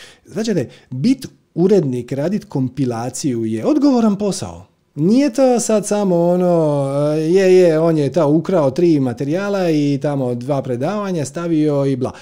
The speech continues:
Vi imate odgovornost, ne, sposobnost odgovora. Ne, ne odgovornost kao krivnju, nego odgovornost kao sposobnost odgovora prema svojim fanovima. Zašto ste stavili baš to? Neko će ti reći ono,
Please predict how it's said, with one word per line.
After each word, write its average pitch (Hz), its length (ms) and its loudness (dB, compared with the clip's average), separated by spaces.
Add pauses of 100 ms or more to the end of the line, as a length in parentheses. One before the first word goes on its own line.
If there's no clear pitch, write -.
(500)
Vi 131 100 -2
imate 190 220 0
odgovornost, 127 640 -4 (640)
ne, 240 380 -2 (100)
sposobnost 160 580 -4
odgovora. 113 540 -2 (460)
Ne, 117 140 -6
ne 147 120 0
odgovornost 180 400 2
kao 185 100 2
krivnju, 135 380 0
nego 95 160 -12
odgovornost 151 260 -4
kao 165 120 -2
sposobnost 160 420 -8
odgovora 254 240 -2
prema 147 320 0
svojim 123 280 -6
fanovima. 214 560 -2 (560)
Zašto 262 440 -2
ste 220 140 -6
stavili 220 260 -2
baš 147 240 -6
to? 90 140 -16 (680)
Neko 220 180 -4
će 170 120 -8
ti 170 100 -2
reći 196 280 -2
ono, 165 160 0